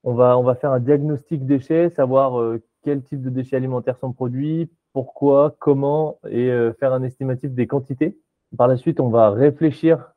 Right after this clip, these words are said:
la mise en place du tri pour que ce soit, euh, simple, euh,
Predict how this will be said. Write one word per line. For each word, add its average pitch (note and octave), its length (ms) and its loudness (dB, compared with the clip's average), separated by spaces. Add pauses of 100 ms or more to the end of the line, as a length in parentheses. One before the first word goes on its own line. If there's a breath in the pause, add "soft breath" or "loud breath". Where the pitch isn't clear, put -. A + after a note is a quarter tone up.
(140)
la B2 120 0
mise B2+ 160 -2
en B2+ 80 0
place B2 160 -2
du A#2+ 100 -8
tri F3 160 0
pour E3 160 -6
que - 60 -20
ce B2+ 100 -2
soit, A#2 320 2
euh, G#2+ 560 -2 (260)
simple, - 400 -2 (680)
euh, G2 480 -4